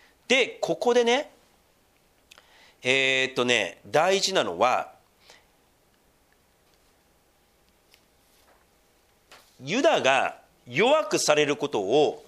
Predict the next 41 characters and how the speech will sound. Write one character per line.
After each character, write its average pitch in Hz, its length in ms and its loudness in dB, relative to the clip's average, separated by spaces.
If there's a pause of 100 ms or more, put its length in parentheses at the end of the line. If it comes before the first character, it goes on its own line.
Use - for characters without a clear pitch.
(600)
喜 120 100 0 (440)
ん 359 200 0
で 233 120 2
い 170 140 0
る 185 100 0
ペ - 200 -8
リ 143 100 0
シ - 120 0
テ。 110 300 -2 (3500)
神 392 320 2
の 294 180 4 (140)
民 139 160 0
が 113 380 2 (560)
弱 302 340 2
く - 120 -2
さ - 140 4
れ 151 100 2
る 139 120 0
こ 139 120 -4
と 135 160 0
を 98 60 -4
喜 87 160 -10 (460)
ぶ、 110 140 -6 (260)
見 143 220 -6
下 226 280 4
す。 170 220 -6 (640)
こ 147 140 -6
れ 143 60 -4
ね、 113 260 -8
大 139 180 -2
き 131 100 -12
な 90 120 -14
罪 92 200 -12
で - 80 -20
す。 - 220 -14 (920)
大 98 100 -10
き - 100 -16
な 78 80 -18
罪 - 140 -18
で - 100 -20
す。 - 200 -18